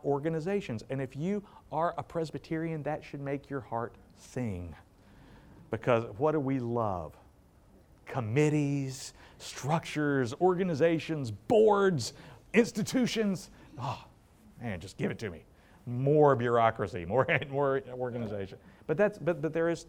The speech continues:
there is something to that. Um, you know, people <laughs> say all the time, "I don't like organized relig-, religion." You know what's worse than organized religion?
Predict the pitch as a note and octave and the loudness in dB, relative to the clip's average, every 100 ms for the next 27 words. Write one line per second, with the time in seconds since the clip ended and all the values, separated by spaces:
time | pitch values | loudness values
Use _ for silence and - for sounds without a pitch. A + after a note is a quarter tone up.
0 | C3+ C#3 C#3 C#3+ C3+ B2 A2+ G#2+ F2 E2+ | 0 2 2 -2 -6 -6 -4 -4 -4 -10
1 | - - - - - - G#2+ A2+ C3 A2+ | -18 -20 -20 -20 -20 -4 -2 0 0 0
2 | C3+ C3+ - - B2+ B2+ A#2 A2 A2+ F#2 | 0 -2 -4 2 4 4 0 0 -2 -4
3 | F#2+ - - - A2 G2+ A2+ - G#2 G2+ | -8 -20 -20 -8 -6 -2 -2 -2 -4 -2
4 | G2 F#2+ G2 F2 E2+ F#2 E2+ E2 - G2+ | -4 -4 -4 -6 -6 -6 -6 -8 -10 -10
5 | F2+ E2+ E2 - - G#2 G2+ G2+ A2 G#2+ | -6 -6 -10 -16 -14 -6 -4 -2 -4 -2
6 | G#2+ G#2+ A#2 A#2+ A#2+ B2+ C3 C#3 D3+ | 0 0 0 0 -2 0 -2 -2 -6